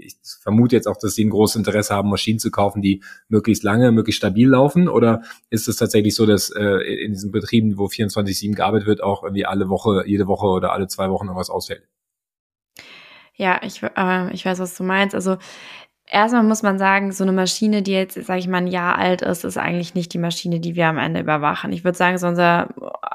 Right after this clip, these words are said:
Speaker 2: häufigste Anfrage sind so Maschinen, die so fünf, sechs Jahre alt sind, schon relativ neu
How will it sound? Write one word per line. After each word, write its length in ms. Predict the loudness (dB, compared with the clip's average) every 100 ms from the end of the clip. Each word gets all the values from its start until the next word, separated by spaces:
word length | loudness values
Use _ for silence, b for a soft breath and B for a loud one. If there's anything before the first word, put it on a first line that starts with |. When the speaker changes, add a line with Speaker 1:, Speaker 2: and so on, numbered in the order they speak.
| -4
Speaker 2:
häufigste 640 | 2 2 2 -4 -4 -6 -2
Anfrage 800 | 0 0 0 -2 -2 -2 0 -2
sind 180 | -4 -4
so 80 |
Maschinen, 520 | -4 -2 -4 -2 -2 -2
die 100 | -4
so 140 | -6
fünf, 280 | -2 -2 0
sechs 240 | -2 -2
Jahre 320 | 0 0 2 0
alt 240 | 0 -2
sind, 320 | 0 2 2 B B B
schon 200 | -2 0
relativ 480 | 2 2 0 -6
neu 480 | -2 2 4 6 4